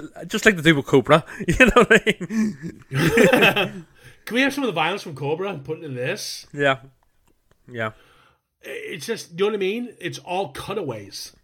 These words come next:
Speaker 1: Mm-hmm.
Speaker 2: And that's fine, but you gotta give us something, what these guys, I mean, we get the bar scene, but it's
Speaker 1: We're not looking gratuitous gore. We're looking something that will have, uh, power and impact and also make us take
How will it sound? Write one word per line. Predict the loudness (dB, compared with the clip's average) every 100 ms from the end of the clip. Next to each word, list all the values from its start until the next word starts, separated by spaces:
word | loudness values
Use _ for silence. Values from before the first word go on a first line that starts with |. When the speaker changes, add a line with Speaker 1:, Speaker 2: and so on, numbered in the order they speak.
| _ _ _
Speaker 1:
Mm-hmm. | -18 -18 -20 _
Speaker 2:
And | -8 -6
that's | -6 -8
fine, | -16 -10 -8 -8 -6 -6 -6 -8 _ _ _ _ _ _ _ _ _ -14
but | -12
you | -10
gotta | -10 -6 -6
give | -6 -6 -4
us | -4 -6
something, | -8 -10 -10 -8 -8 -10 _ _ _ _
what | -14 -10
these | -8 -8
guys, | -8 -10 -10
I |
mean, | -10 -10 -12
we | -12
get | -8 -6
the | -6
bar | -6 -8 -8
scene, | -8 -8 -10
but | -12
it's | -14 -16 _ _ -2
Speaker 1:
We're | 2
not | 4 2
looking | -2 -4
gratuitous | -6 -4 -2 0 -2
gore. | -2 2 4
We're | 4
looking | 0 -2
something | -6 -8 -6 -8
that | -6
will | -4
have, | -2 -4 -6 -8
uh, | -8 -8
power | -6 0 2 2
and | 2 -2 -6
impact | -8 -4 -4 -6 -20 -20 -12
and | -4 0
also | 0 0 -2 -4 _ -8
make | -6
us | -6 -10
take | -6 -6 -8